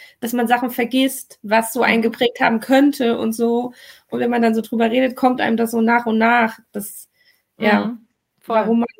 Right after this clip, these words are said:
Speaker 1: vielleicht da irgendwie bestimmte Wege gegangen ist. Ich wollte dich final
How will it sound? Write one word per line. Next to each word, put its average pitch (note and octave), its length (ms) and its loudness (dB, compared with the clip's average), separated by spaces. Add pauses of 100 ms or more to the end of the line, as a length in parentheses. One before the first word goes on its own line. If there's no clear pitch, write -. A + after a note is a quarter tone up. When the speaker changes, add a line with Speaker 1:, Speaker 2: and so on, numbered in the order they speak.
Speaker 1:
vielleicht G#3 340 -6
da A3+ 100 0
irgendwie G#3 260 -2
bestimmte G#3 400 -6
Wege G#3 220 0
gegangen G#3 420 0
ist. - 160 -12 (440)
Ich A#3 160 0
wollte D4+ 260 6
dich D#4 100 4
final C4 480 4